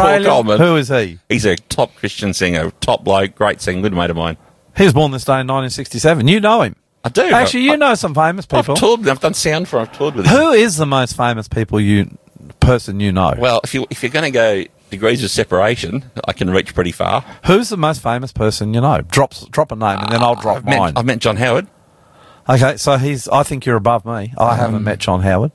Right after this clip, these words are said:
Speaker 2: I met Dick Smith.
Speaker 1: Haven't met Dick Smith.
Speaker 2: Um,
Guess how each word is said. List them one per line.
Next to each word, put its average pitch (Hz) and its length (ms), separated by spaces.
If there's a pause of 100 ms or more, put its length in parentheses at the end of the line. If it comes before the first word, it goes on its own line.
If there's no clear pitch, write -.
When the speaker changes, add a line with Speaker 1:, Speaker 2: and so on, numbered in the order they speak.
(200)
Speaker 2:
I - 40
met 120 160
Dick - 140
Smith. 180 340 (500)
Speaker 1:
Haven't 117 260
met 110 280
Dick 107 160
Smith. 117 360 (360)
Speaker 2:
Um, 104 560